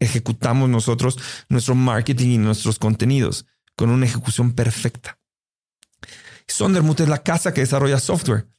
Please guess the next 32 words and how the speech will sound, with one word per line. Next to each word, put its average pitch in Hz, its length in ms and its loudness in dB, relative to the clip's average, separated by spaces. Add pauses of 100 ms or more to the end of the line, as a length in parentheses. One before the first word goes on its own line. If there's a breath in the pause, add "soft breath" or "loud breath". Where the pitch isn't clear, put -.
(540 loud breath)
Y 147 160 2
ahí, 170 520 0 (1500)
es, - 280 -2
eh, - 220 -4 (100)
si 139 180 -2
tú, 120 280 0 (180)
Sondermut 120 520 0
son 117 280 0
dos 113 180 0
palabras 107 420 0
alemanas 135 500 2
que - 140 -6
quieren 117 200 2
decir, 123 380 0 (220 loud breath)
Sonder 131 460 2
es 117 140 0
especial, 131 680 -2
Mut 123 320 0
es - 140 -2
coraje, 123 560 -2 (320)
el 123 160 0
special 135 720 -2
courage. - 580 -2 (1160)
Y 175 280 0
si 165 200 -2
tú - 320 -2
ves 202 440 -2
a 147 140 2
esa 175 240 0
persona 151 420 0
que 135 140 0
destaca, 113 840 -2